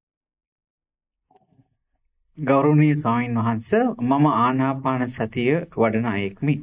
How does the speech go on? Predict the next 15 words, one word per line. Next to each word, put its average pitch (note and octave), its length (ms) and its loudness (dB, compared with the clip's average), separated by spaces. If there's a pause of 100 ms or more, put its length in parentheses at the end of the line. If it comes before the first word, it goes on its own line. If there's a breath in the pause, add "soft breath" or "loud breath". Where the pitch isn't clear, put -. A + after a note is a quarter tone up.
(580)
ඔබ A#2+ 140 2
වහන්සේ D#3 520 2
පැවසූ C3 460 0
උපදෙස් A#2+ 440 -2
පරිදි G#2+ 460 -4 (120)
මම A2+ 320 -2
භාවනා A#2 520 -2
වැඩමුළුව-, A2 720 0 (460)
මුළුවේදී G#2+ 680 0
වර්තමාන C#3 760 -2
මොහොත A#2+ 360 -2 (920)
හිත B2+ 180 -2
පැවැත්වීමට B2 680 -2
උත්සාහ A#2 420 -2
කළෙමි. A2+ 360 -6